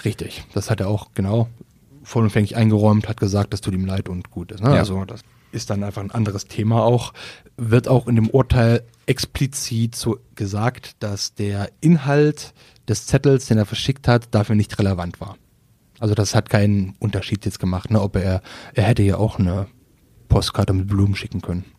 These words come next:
Speaker 2: Ja, in der Tat, in dieser ganzen, äh, D S G V O-Debatte ging's ja um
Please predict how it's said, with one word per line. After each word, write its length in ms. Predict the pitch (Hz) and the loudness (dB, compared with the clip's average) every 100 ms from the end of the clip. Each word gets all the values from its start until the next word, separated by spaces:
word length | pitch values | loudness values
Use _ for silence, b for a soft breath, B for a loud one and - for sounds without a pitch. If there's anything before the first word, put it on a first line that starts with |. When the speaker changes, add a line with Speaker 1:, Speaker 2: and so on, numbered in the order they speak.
| B B _ _ - | B B _ _ -2
Speaker 2:
Ja, 80 | 107 | 0
in 160 | 117 | 2
der 80 | 104 | 2
Tat, 160 | 101 113 | 2 0
in 100 | 98 | 0
dieser 180 | 92 95 | 0 2
ganzen, 420 | 98 - 98 98 B B B B | 2 4 2 2 B B B B
äh, 140 | - 101 | -2 2
D 120 | 104 | 2
S 100 | 101 | 2
G 80 | 113 | 0
V 140 | 110 | -2
O-Debatte 460 | 101 110 98 104 104 | 2 2 2 2 2
ging's 220 | 104 104 | 2 2
ja 80 | 92 | 0
um 320 | 90 87 90 | 0 0 -2